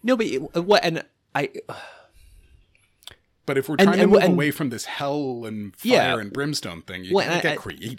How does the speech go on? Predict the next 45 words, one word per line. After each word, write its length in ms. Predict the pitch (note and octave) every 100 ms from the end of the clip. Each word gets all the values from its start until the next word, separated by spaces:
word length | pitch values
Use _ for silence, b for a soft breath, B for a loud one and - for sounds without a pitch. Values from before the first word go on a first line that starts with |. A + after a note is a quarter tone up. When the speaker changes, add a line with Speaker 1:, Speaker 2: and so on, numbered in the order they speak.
| -
Speaker 1:
I 60 |
think 160 | D3+ F#3+
this 160 | E3+ F3+
is 140 | D3
the 100 | C#3+
friction 520 | - B2 - A#1 G#1+ -
of, 320 | G2+ F2+ F#2
like, 360 | G2 F2 F2+ _
creating 440 | - A2+ A2+ B2+ -
a 120 | - G2+
place 480 | - A2+ F#2+ -
that 160 | - F#2
is 160 | F2+ G2+
not, 320 | G2 G#2 - _ _ _ _ _
because 240 | - A2 - _ _ _ _ _ _
what 240 | - A#2 -
we 160 | A#2+
associate 420 | A#2 - B2 - A#2
with 140 | G2+
evil 420 | G#2 E2 D#2+ E2 -
is 220 | G#2+ -
required 580 | F#2 G#2+ F#2 D#2+ D#2+ -
to, 160 | F#2+ F2
like, 300 | E2 D#2+ F#2
you 60 |
have 80 | -
to 80 | F#2+
have 240 | G2 F2+
that 220 | F#2 F2 -
c-, 80 | -
the 80 | -
cultural 260 | - G#2+ G2
context 440 | F#2+ E2+ E2 -
to 60 | F#2
make 200 | E2+ E2+
a 60 | D#2+
place 340 | - A2 F#2+
that 180 | F#2 -
feels 260 | G2+ D#2 E2+
evil, 340 | B1 - -
a 80 | G#2
place 320 | - C#3 C#3
that 160 | - A2+
feels 220 | B2+ A2
perilous. 720 | - - C#3+ G3 B1 A#1+ -